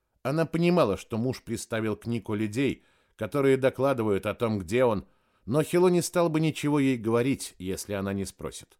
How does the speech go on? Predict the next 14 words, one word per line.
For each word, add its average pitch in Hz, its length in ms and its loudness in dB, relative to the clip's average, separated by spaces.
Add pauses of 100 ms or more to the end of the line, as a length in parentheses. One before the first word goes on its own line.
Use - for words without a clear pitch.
(520)
А 113 120 -2
Вен 127 300 -2 (180)
не 107 100 -6
спрашивала. - 640 -14 (580)
Во 127 140 0
время 170 280 2
трехчасового 143 760 0
полета 131 560 0 (280)
Вен 113 280 -2
и - 140 -8
Шай 151 380 2
листали 151 420 0
туристический 123 800 -4
журнал 110 480 -2